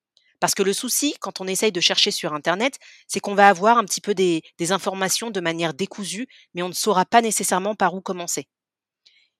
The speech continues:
Dans Get Your Freak On, l'ordre des modules a été pensé sciemment, ce qui fait qu'on va vraiment partir d'un point A pour arriver au point Z. En gros, euh, tu n'as qu'à regarder la formation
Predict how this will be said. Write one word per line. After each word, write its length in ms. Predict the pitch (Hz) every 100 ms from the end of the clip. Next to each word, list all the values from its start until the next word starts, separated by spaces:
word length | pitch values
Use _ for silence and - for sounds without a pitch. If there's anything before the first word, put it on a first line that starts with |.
| 147
Dans 200 | 175 165
Get 140 | 202
Your 120 | 247 220
Freak 240 | 220 -
On, 180 | 214 277 - _ _
l'ordre 540 | 180 214 277 233 165
des 340 | 160 170 165 156
modules 520 | 180 247 - 254 233 -
a 120 | - 165
été 260 | 160 202
pensé 580 | - 196 175 - 226 - -
sciemment, 640 | - - 220 196 190 - _ _ _ -
ce 120 | -
qui 100 | 202
fait 200 | - 240
qu'on 120 | 202
va 120 | 170
vraiment 320 | 156 180 208
partir 520 | 226 180 - - 233 - _ _ _
d'un 160 | 170
point 240 | 165 180 165
A 160 | 185 214
pour 240 | - 190
arriver 460 | 170 156 170 165 214 - _ -
au 100 | 208
point 220 | - 202
Z. 320 | 160 147 151 - _ _ _ - -
En 140 | - 214
gros, 440 | 170 156 196 277 _ -
euh, 260 | 165 160 151
tu 160 | -
n'as 140 | 180 -
qu'à 240 | - 196
regarder 600 | 175 214 208 202 185 214 -
la 160 | 202
formation 560 | 220 190 185 - 185